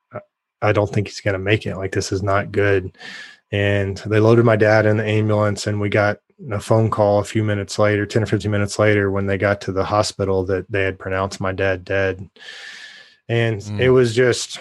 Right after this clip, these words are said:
Speaker 1: it was
Speaker 2: Mm.
Speaker 1: so, like, unbelievable. Like, how in the world did this happen? I was literally having one of the best days of my life.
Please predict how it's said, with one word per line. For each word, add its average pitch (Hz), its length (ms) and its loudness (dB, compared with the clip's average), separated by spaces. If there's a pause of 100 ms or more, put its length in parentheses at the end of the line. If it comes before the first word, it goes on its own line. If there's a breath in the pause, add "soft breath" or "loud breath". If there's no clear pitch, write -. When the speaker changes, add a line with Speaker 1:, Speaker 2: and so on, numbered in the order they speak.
(1300 loud breath)
Speaker 1:
it 147 120 4
was 147 180 4
Speaker 2:
Mm. - 40 -6
Speaker 1:
so, 156 600 4 (1120 soft breath)
like, 117 180 -2
unbelievable. 113 720 2
Like, 101 180 -4
how 139 260 0
in 127 60 2
the 113 80 0
world 113 280 0
did 104 100 -4
this 107 160 -4
happen? 110 400 -2
I 104 80 0
was 104 180 -4
literally 120 440 4
having 110 320 -2
one 110 160 -2
of 101 60 -4
the 101 60 -2
best 104 400 -4
days 104 240 -2
of 98 80 -6
my 95 160 -8
life. 95 720 -4